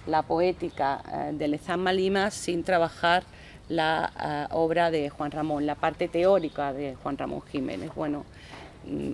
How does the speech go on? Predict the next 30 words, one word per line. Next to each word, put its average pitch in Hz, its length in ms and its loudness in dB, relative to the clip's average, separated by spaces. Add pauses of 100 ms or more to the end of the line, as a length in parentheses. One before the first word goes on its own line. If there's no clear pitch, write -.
a 165 160 0
los 160 240 0 (220)
enamorados 170 640 4
de, 151 280 0
de 156 80 -2
Juan 156 240 -2
Ramón, 180 360 2
que 151 140 -8
supongo 143 380 -6
que, 143 80 -8
que, - 320 -14 (180)
que 151 80 -10
somos 160 260 -4
muchos, 196 640 -2 (600)
em, 151 720 -2
todavía 185 380 6
no 214 80 4
se 208 120 -2
ha - 20 0
publicado 175 680 6 (280)
completa, 214 720 4 (420)
o - 60 -12
sea, 175 140 2
hay 170 80 4
como 170 460 2 (1600)
la 143 120 2
estética 190 500 4
de 175 80 4
Juan 170 180 0
Ramón 202 340 2